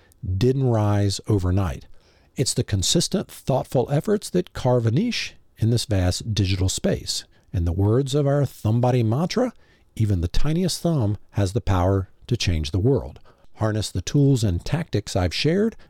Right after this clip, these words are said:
and let your brand be the change maker in your industry. Here's to your YouTube journey. Stay thumbtastic and always aim to add value. If you've gained even an ounce of inspiration or insight from today,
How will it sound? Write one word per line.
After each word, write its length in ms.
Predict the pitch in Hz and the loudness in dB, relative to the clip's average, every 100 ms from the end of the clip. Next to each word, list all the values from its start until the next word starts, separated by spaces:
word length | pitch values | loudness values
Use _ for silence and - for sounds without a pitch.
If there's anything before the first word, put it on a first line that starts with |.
| - | -4
and 120 | 95 | 0
let 220 | 98 - | 0 0
your 80 | 95 | -2
brand 560 | 92 107 156 196 190 - - _ | 0 0 0 0 -4 -6 -16 _
be 100 | 98 | -2
the 140 | 92 | -2
change 420 | - - 135 143 | -2 0 0 0
maker 420 | 147 135 - 139 - _ _ | 0 -2 -2 -6 -8 _ _
in 140 | 101 | 0
your 160 | 98 92 | 0 0
industry. 540 | 107 87 73 - 73 - - _ _ _ | 0 0 -2 -4 -8 -10 -20 _ _ _
Here's 420 | - 147 202 196 - | 0 2 2 0 -2
to 140 | 101 | -2
your 200 | 95 87 | 2 2
YouTube 420 | 92 107 110 101 | 2 2 2 0
journey. 460 | 95 104 123 175 185 | 0 0 0 -2 -4
Stay 380 | - - 110 160 | -8 -4 0 0
thumbtastic 920 | - 339 220 - - 214 - 208 - | 0 -4 0 4 4 4 0 -2 0
and 100 | 190 | -2
always 440 | 113 143 147 147 113 | 0 2 2 0 0
aim 380 | 107 110 107 - _ - | 0 2 0 -2 _ -6
to 120 | - | 0
add 200 | 98 85 | 0 0
value. 460 | 95 85 73 71 - _ _ - - | 0 -2 -4 -10 -14 _ _ -20 -8
If 180 | 110 - | -4 0
you've 160 | 104 | 0
gained 440 | 92 107 127 156 156 - - | 0 0 2 0 -2 -8 -8
even 300 | - 269 240 | 0 2 2
an 80 | 202 - 196 | -2 -2 0
ounce 260 | 180 156 | 2 2
of 80 | 120 | 2
inspiration 720 | 117 104 - 98 98 - 90 | 2 0 0 0 0 0 0
or 80 | 90 | 0
insight 500 | 147 151 - 95 143 | 0 0 0 0 0
from 220 | - 113 | -2 -2
today, 480 | - 101 127 95 | 0 0 2 0